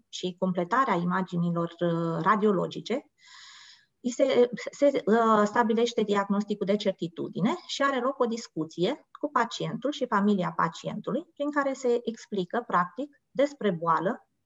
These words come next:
despre posibilele complicații, actualele complicații și despre tratamentul, variantele de tratament disponibile acum și la noi în țară,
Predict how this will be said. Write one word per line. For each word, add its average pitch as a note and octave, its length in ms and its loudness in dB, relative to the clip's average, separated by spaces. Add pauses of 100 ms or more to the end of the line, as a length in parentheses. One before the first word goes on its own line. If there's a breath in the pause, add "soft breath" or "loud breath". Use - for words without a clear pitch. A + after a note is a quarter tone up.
despre A#3+ 400 0
posibilele A3 520 0
complicații, A3 840 0
actualele A3 540 0
complicații G#3+ 840 -2 (540 loud breath)
și D#4 140 -4
despre D#4+ 260 0
tratamentul, A#3 960 2
variantele G#3+ 720 2
de G3+ 120 0
tratament G3 720 -2
disponibile F3 840 -4
acum F#3 380 0
și G#3+ 480 -2
la F#3 160 0
noi E3+ 180 0
în E3 80 -10
țară, E3 420 -2